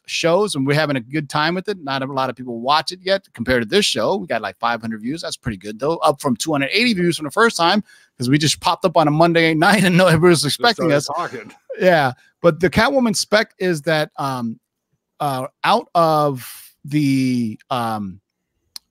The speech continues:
Speaker 1: Matt Reeves' Batman films, they're gonna be spun off Catwoman solo b-, series of films in the D C U. I'm not, I don't kinda wanna call, call it the D C E U yet because it'll be part of the Matt Reeves Batman universe, which is separate from,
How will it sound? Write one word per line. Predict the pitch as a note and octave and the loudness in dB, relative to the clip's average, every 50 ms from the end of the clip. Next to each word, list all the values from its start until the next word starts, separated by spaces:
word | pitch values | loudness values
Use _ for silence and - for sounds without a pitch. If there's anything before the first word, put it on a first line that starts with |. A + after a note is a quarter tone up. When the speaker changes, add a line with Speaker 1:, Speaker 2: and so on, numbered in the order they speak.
| _ _ _ _ _ _ - | _ _ _ _ _ _ -2
Speaker 1:
Matt | D3+ E3+ G3 A3 | -2 0 0 2
Reeves' | F#3 F3+ F3 D3+ | 2 2 2 2
Batman | A#2 D3 D3+ F3 F3 D#3+ C#3 B2 A#2 | 2 2 0 0 0 -2 -4 -4 -4
films, | - B2+ B2 A#2 A2+ A2+ - | -4 -4 -4 -4 -4 -4 -4
they're | C3 C3 | -4 -2
gonna | D3+ D3 | -2 -2
be | C3+ B2+ | -2 -2
spun | A#2 - - - - D#3+ D#3 D#3 | -2 -4 -4 -2 0 0 2 2
off | D3+ D3+ C#3+ C#3 - - | 2 0 0 -4 -6 -8
Catwoman | - C#3+ D3 D#3 - G3+ F3+ D#3+ D3+ D3 C#3 B2 A#2 | -4 -2 -2 -2 -2 -4 -4 -4 -2 -2 -2 -2 -4
solo | - - - D#3 E3 E3+ D#3+ C#3+ B2 A#2 | -4 -2 0 2 2 2 2 2 0 0
b-, | G#2 G#2+ - - | -4 -6 -12 -12
series | - - - - C3+ A#2+ A#2 A#2 A#2 A2+ A2 G#2 - - - | -10 -8 -6 -4 -4 -4 -2 -2 -2 -4 -4 -4 -6 -8 -8
of | - A2 - | -8 -10 -10
films | _ - F3 G3 G3+ F3+ B2 F#2+ F#2+ F#2+ | _ -6 -4 -2 -2 -2 -2 -4 -4 -6
in | A2+ G#2 | -4 -4
the | G#2 G2+ | -4 -4
D | F#2+ F#2+ C3 C#3+ | -4 -4 -2 -2
C | C3 - - C3+ | -2 -2 -2 -2
U. | C3 B2 B2 A#2 G#2+ G#2 G#2+ A2 A2 A#2 C#3 E3 D#3+ | 0 0 0 0 0 2 2 2 2 2 0 0 0
I'm | B2+ A#2+ B2+ B2+ | 0 2 2 2
not, | A#2+ A#2+ | 2 2
I | A#2+ | 0
don't | A#2 A2 A2 G2+ - _ | -2 -2 -4 -8 -12 _
kinda | - - B2+ B2 A2+ | -6 -4 -4 -2 -2
wanna | G#2+ G#2 G#2+ G#2 G2+ | -2 -2 -2 -4 -6
call, | F#2+ - - B2 A2 G#2 - _ | -6 -8 -8 -8 -8 -8 -10 _
call | - - A#2 A#2 | -6 -4 -2 -2
it | G2+ | -2
the | F#2+ | -4
D | F2+ E2+ G#2+ A2 | -6 -4 -4 -4
C | G2+ - G#2 - - | -2 -4 -6 -8 -6
E | E3 E3+ E3 | -6 -4 -2
U | C3+ G2 F2 | -2 -2 -2
yet | E2+ E2+ F2+ G2+ A2 G2+ | -2 -2 -2 -2 -2 -4
because | - G#2+ A#2 G#2+ A2 | -4 -4 -4 -2 -2
it'll | A2+ A2 G#2+ | -2 0 0
be | A2+ G#2+ | 0 0
part | - - C3+ C#3 | 2 2 2 4
of | B2+ A2+ | 4 2
the | G#2+ | 2
Matt | G#2 G#2 A#2 B2+ C3 - C3 | 2 2 2 2 0 -2 -4
Reeves | B2 A#2 A#2 A#2 A#2 G#2 | -4 -2 0 0 0 -2
Batman | - - B2 C3 F2+ A2 A#2 A2 G#2+ A2 | -2 -2 -2 -2 0 -2 0 0 2 2
universe, | A#2+ C3+ B2+ G2+ G2 F#2 F#2+ F#2+ - - | 2 2 2 2 -2 -2 -2 -4 -6 -6
which | A2 A2 - A2 | -6 -6 -4 -2
is | G2+ - | -2 -2
separate | - - A#2+ A2+ A2+ G#2+ | 0 0 -2 -2 -4 -8
from, | - - A2+ G#2+ G#2 G2 G2 F#2+ | -6 -4 -4 -2 -2 -2 -6 -6